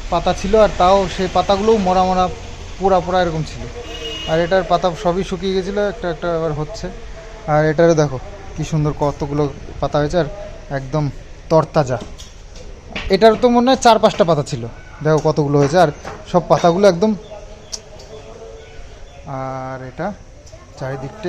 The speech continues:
এত সুন্দর ঝাঁকড়িয়ে উঠেছে, দেখো ঝাঁকিয়ে উঠেছে গাছটা, একদম তরতাজা। আজকেও মা রান্নাবান্না শুরু করে দিয়েছে। এই যে কালকে যে মাছটা এনেছিলাম, আহ, সেই মাছটা আজকে রান্না হচ্ছে। তো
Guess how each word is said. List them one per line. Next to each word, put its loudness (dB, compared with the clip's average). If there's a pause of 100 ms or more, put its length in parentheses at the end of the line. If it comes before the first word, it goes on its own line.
(120)
এত -12 (160)
সুন্দর -4 (100)
ঝাঁকড়িয়ে -8
উঠেছে, -8
দেখো -12 (1120)
ঝাঁকিয়ে -10
উঠেছে -12
গাছটা, -14
একদম -10 (140)
তরতাজা। -10 (840)
আজকেও 8
মা 6
রান্নাবান্না 8
শুরু 6
করে 10
দিয়েছে। 6
এই 8
যে 8
কালকে 8
যে 8
মাছটা 8
এনেছিলাম, 8
আহ, 6
সেই 8
মাছটা 6
আজকে 6
রান্না 8
হচ্ছে। 6 (1300)
তো 0